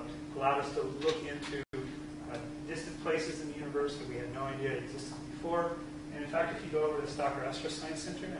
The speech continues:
I invite you all to do that, if you look up in the exhibition hall, you see not a starry sky, but you see images of galaxies. So Hubble Space Telescope found a place in our galaxy that was devoid of gas and dust,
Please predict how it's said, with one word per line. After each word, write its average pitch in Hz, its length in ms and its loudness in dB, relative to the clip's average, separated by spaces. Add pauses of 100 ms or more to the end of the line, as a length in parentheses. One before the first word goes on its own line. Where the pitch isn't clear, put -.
I - 120 -4
invite 131 300 -2
you 123 80 -2
all 123 140 0
to 170 100 0
do 180 60 4
that, 143 380 6 (360)
if 156 140 -2
you 165 80 0
look 190 220 6
up 170 180 10
in 143 100 2
the 139 140 2
exhibition - 520 -2
hall, 120 260 -2 (420)
you - 80 -4
see 151 380 0 (260)
not 170 220 6
a - 40 4
starry 160 380 6
sky, 160 580 6
but - 100 -2
you - 180 -6
see 135 400 -4 (200)
images 151 320 -4
of - 100 -4
galaxies. - 760 -4 (600)
So 139 440 4
Hubble 208 220 2
Space 165 300 2
Telescope 175 560 4 (400)
found - 280 6
a - 40 6
place - 420 2
in 147 60 -4
our 151 140 2
galaxy 147 520 4
that 127 160 -2
was - 80 -4
devoid 160 400 2
of - 80 0
gas 139 280 0
and - 100 -6
dust, - 320 0